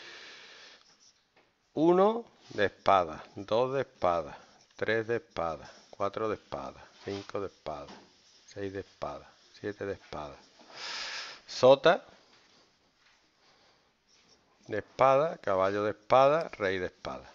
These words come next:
Basto, uno de basto, dos de basto, tres de basto, cuatro de basto, cinco de basto, seis de basto, siete de basto,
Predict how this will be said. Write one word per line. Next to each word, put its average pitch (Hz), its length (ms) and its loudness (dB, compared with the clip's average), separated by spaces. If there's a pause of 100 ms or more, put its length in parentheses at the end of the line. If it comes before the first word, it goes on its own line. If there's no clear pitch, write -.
(920)
Basto, 110 520 4 (240)
uno 135 320 -2
de 110 40 4
basto, 82 420 -6 (220)
dos 107 280 -4
de 117 100 0
basto, 87 480 -4 (260)
tres 104 280 -4
de 107 100 -2
basto, 87 440 -4 (840)
cuatro 110 360 -2
de 98 80 -2
basto, 80 360 -8 (200)
cinco 107 340 -4
de 95 100 0
basto, - 400 -8 (800)
seis 104 260 -4
de 107 120 -2
basto, 90 420 -4
siete 101 320 -8
de 101 100 -4
basto, 131 600 -2